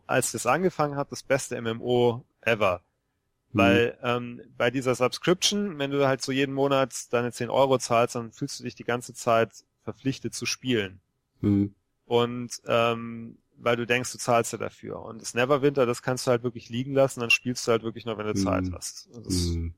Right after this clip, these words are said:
Speaker 1: fand ich echt,
Speaker 2: Sehr gut,
Speaker 1: äh,
Speaker 2: stimmt, das.
Speaker 1: wirklich super. Und jetzt
Speaker 2: Mhm.
Speaker 1: ging's ja um den Content, also ob man da das Ende sieht. Ähm, ja, es ist halt die Frage, ob das so wichtig ist. Wahrscheinlich sind es halt alles Spiele,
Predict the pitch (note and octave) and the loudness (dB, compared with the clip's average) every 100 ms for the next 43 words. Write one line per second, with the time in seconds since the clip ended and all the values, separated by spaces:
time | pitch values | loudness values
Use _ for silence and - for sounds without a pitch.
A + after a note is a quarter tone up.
0 | _ _ A2 A2 A#2 A2+ F#2+ F#2 F2 E2 | _ _ -6 -6 -2 0 2 2 2 0
1 | G#2 G#2 G#2 G#2 G#2 - - A#2 A#2 G#2+ | 2 4 2 0 -6 -10 -14 -12 -8 -8
2 | G#2 - - - C3+ B2 G2 F#2+ _ _ | -10 -12 -12 -6 -4 0 -2 -2 _ _
3 | _ - - - _ _ _ _ _ C3+ | _ -20 -20 -20 _ _ _ _ _ 2
4 | D3+ G2+ E3+ - C#3 C3 B2+ - C#3+ D3+ | 4 6 4 4 4 4 0 2 2 2
5 | A2+ G2+ G2+ A2+ A#2 A2+ A#2 A2+ - A2+ | -2 -2 -4 -2 -4 -2 -2 -2 -4 -6
6 | A#2+ A2 G2+ G#2+ G2 - - - G#2+ A2 | -4 -6 -6 -8 -6 -10 -14 -4 -2 -2
7 | G#2+ A2 G#2+ - _ _ _ _ _ _ | -6 -12 -16 -20 _ _ _ _ _ _
8 | - A#2+ G#2+ C3+ C3+ G2+ G2+ A#2+ E3 E3 | -12 0 4 6 4 2 -6 -12 -8 -2
9 | D#3+ C#3 - A#2 B2+ E3 C#3+ C3+ C#3 - | -2 -2 -2 4 4 6 4 2 -2 -8
10 | B2 E3 - - G2 - A#2+ C3+ C#3 D#3 | -8 -10 -12 -16 -16 -8 -4 0 -2 -2
11 | - C#3 - B2 - A2+ F3 F3 - - | -8 -12 -4 -4 0 0 0 -2 -6 -8
12 | C#3 E3 E3+ | -6 -4 -4